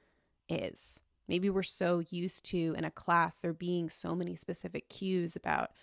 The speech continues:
how you're supposed to approach the pose, or we're so used to having some sort of visual representation of what the posture is, quote unquote, supposed to look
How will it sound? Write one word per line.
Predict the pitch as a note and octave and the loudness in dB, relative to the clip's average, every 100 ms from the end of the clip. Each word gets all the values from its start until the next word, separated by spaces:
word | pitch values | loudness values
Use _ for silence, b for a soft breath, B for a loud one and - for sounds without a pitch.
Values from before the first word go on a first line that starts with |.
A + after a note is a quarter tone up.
| b b b | b b b
how | - - G3+ | -14 -2 2
you're | G3 F#3+ | 4 2
supposed | - F3 E3 D#3+ | 0 -2 -2 -2
to | - | -6
approach | - - - - | -4 -4 -4 -6
the | - | 2
pose, | - - - - - | 2 2 -6 -6 -2
or | F3 | -2
we're | E3+ | -2
so | - G3+ F#3+ | 0 2 2
used | F#3 F3+ F#3 - | 2 -2 -6 -6
to | |
having | D#3+ E3+ E3+ F3 | -8 -8 -6 -6
some | F3+ F3 | -6 -6
sort | F3 | -4
of | E3 | -6
visual | D#3+ D#3+ G3 F3+ F#3 E3 E3 | -4 -2 0 0 -2 -2 -2
representation | D3+ F3 E3 D#3+ - D3+ - D#3+ | -4 -4 -4 -4 -6 -10 -6 -4
of | D#3+ | -2
what | - | -4
the | - | -6
posture | - D#3+ D#3 - F3 | -6 -6 -6 -2 -2
is, | D3+ - | -2 -6
quote | - G3 F#3+ | -6 0 2
unquote, | F3 - F3 - | 2 0 -4 -4
supposed | - - F3+ F#3+ - - - | -2 0 2 2 0 -6 -4
to | E3 | -4
look | D#3 | -4